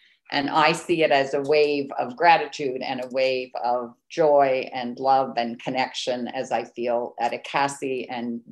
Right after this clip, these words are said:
generally on this planet. And I'm actually really grateful that I got to live now. People say, "I wish I wasn't living now. It's so <laughs> difficult." And I think I'm really happy to have any life, any day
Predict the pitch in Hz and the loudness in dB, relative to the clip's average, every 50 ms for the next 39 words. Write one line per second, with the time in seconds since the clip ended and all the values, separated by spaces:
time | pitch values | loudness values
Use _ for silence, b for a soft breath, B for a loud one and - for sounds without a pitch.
0 | - _ - 135 123 123 123 120 123 117 123 123 117 - _ B B B B B | -18 _ -4 -2 -2 -2 -2 -2 -2 0 -2 -2 -4 -8 _ B B B B B
1 | - _ _ - 127 131 135 131 131 135 - - - - 143 139 139 143 151 151 | -18 _ _ -4 -2 0 0 0 -2 -4 -6 -4 0 2 4 4 4 4 2 0
2 | 147 - 127 123 120 131 135 135 135 127 123 131 - - - 127 117 - 127 123 | -2 -4 -6 -6 -4 -4 -4 -4 -4 -4 -4 -6 -6 -8 -10 -8 -4 -4 -4 -4
3 | 127 123 - 147 101 110 - - - 110 - - _ - - 127 110 113 123 127 | -6 -6 -6 -6 -6 -6 -6 -8 -8 -8 -8 -10 _ -8 -6 -4 -2 -2 -2 -2
4 | 147 - - - - 135 135 135 127 120 120 123 123 127 123 123 151 202 247 240 | -4 -4 -4 -8 -8 -4 -2 -2 -2 -2 -4 -6 -6 -4 -2 0 0 0 0 -2
5 | - - b b b b b _ - 139 139 147 143 139 139 156 139 135 131 123 | -6 -14 b b b b b _ -10 -8 -4 -4 -4 -2 0 2 2 4 4 2
6 | 143 139 139 - - 131 127 127 123 127 - 196 180 175 190 185 185 190 190 185 | 2 0 0 -2 -2 -2 0 0 0 -2 -2 -4 -4 -2 -2 -2 -2 -2 -2 0
7 | 175 175 180 180 170 147 - - - - 139 143 - 196 - - - - - - | 2 2 4 2 2 0 -2 -4 -4 -2 -2 0 -2 -4 -4 -6 -8 -10 -2 2
8 | - 226 - - - 139 139 139 139 139 143 135 120 127 - _ b b b b | 4 4 4 4 2 0 0 0 0 0 -2 -4 -4 -6 -14 _ b b b b
9 | b b - 151 160 175 175 160 151 151 147 143 135 139 139 127 127 - - 139 | b b 0 2 2 2 2 0 2 4 4 4 4 2 2 2 0 0 -2 -4
10 | 127 127 120 123 123 - - - 147 147 151 151 147 151 147 - 139 139 139 139 | -4 -2 -2 -2 -2 -4 -4 -4 -4 -2 -2 -2 -4 -4 -6 -4 0 4 4 4
11 | 135 135 131 - - - - 131 131 127 127 127 120 120 123 131 127 | 4 2 0 -6 -12 -10 -8 -8 -6 -6 -6 -4 -2 -2 -2 -2 -4